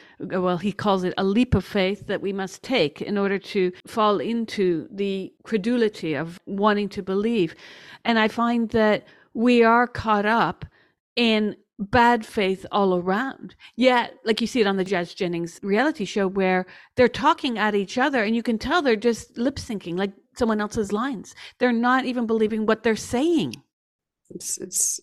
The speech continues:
Speaker 2: um, the, there was an interaction where, where they were looking at old family photos with, with Jazz and the grandma and, and Grandma Jackie, and, and she was like,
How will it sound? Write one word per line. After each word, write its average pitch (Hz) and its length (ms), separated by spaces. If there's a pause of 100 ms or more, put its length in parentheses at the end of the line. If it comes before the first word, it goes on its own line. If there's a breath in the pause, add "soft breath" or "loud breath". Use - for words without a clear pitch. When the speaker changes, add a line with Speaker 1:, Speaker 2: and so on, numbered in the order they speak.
Speaker 2:
um, 147 460
the, 160 160
there 160 140
was 160 180
an 165 60
interaction 156 500
where, 151 240
where 160 120
they 156 120
were 151 260
looking 165 340
at - 120
old 151 220
family 156 260
photos 160 480 (680)
with, - 180
with 151 140
Jazz 156 360
and 151 100
the 143 40
grandma 156 460
and, 151 200
and 156 340 (200)
Grandma 160 180
Jackie, 156 420
and, 151 220
and 151 300 (200)
she - 220
was 156 160
like, 151 360